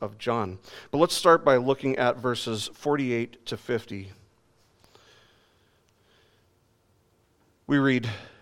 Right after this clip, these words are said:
"The Jews answered and said to him,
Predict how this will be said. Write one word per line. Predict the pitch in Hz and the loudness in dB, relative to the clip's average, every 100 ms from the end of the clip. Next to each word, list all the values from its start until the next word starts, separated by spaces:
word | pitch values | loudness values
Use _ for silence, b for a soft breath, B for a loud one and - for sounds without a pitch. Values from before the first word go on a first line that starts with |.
| B _ _ _ | B _ _ _
"The | 139 | -4
Jews | 110 156 180 135 | 2 4 6 4
answered | 160 160 160 135 113 - | 4 4 2 0 -2 0
and | 143 131 | -2 0
said | - 165 139 | 4 4 4
to | 127 | -2
him, | 110 98 98 | -4 -6 -12